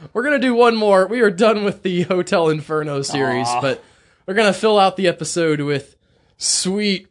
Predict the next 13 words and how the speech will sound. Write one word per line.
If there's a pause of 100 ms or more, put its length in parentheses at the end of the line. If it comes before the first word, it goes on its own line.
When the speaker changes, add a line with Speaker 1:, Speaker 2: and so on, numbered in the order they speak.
(220)
Speaker 1:
three
one
three. (760)
Speaker 2:
Okay, (100)
I
like
the
theme. (120)
Speaker 1:
Sweet
is, (760)
like,
not
a